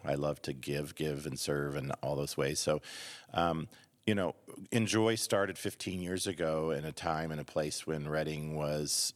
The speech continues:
um, was not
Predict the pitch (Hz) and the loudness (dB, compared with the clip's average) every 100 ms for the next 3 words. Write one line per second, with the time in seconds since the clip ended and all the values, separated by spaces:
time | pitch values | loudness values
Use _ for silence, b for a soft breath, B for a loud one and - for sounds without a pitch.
0 | - 78 73 73 80 - _ B B B | -2 0 0 -2 -8 -12 _ B B B
1 | B B B b b b _ _ _ _ | B B B b b b _ _ _ _
2 | _ _ _ - 104 98 104 110 - | _ _ _ -2 -2 0 2 4 2